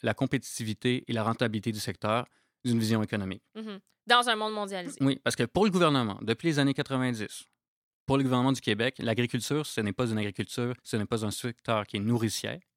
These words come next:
Speaker 1: nourricier. Il ne sert pas à nourrir la population, il sert à faire du cash.
Speaker 2: Ouais.
Speaker 1: Ça a été ça. Vraiment, dans les années quatre-vingt-dix, il y a Lucien Bouchard qui a fait le
Speaker 2: <laughs> Je l'ai entendu à la radio la dernière fois, Lucien Bouchard, c'est qui était drôle.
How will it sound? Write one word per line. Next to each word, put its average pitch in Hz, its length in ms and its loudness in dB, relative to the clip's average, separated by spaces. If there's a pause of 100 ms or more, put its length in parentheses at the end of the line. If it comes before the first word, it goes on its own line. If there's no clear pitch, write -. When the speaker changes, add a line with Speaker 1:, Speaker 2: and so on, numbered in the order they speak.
(100)
Speaker 1:
nourricier. 123 480 2 (340)
Il 117 40 -2
ne 117 60 2
sert 110 200 2
pas 165 100 2
à 160 40 6
nourrir 127 220 4
la 110 80 4
population, 107 440 0 (160)
il - 80 -8
sert 117 140 -2
à - 20 0
faire 101 180 -4
du - 120 -16
cash. - 420 -8 (160)
Speaker 2:
Ouais. 202 160 -12 (480)
Speaker 1:
Ça - 120 2
a - 20 4
été 117 140 0
ça. 135 180 0 (480)
Vraiment, 120 160 4
dans 143 80 6
les 143 140 4
années 135 160 2
quatre-vingt-dix, 117 640 -2
il - 20 -2
y - 20 2
a - 40 2
Lucien 127 240 0
Bouchard - 400 -4 (1120)
qui - 80 2
a 117 80 4
fait 120 180 2
le 110 100 2
Speaker 2:
<laughs> - 0 -
Je - 200 2
l'ai 466 240 4
entendu 427 260 -4 (140)
à 403 120 2
la 359 80 0
radio 359 240 0
la 415 80 0
dernière 403 300 -4
fois, 403 100 -10
Lucien 381 200 -10
Bouchard, 359 340 -4
c'est - 80 -16
qui - 60 -10
était 277 160 -8
drôle. 254 180 -6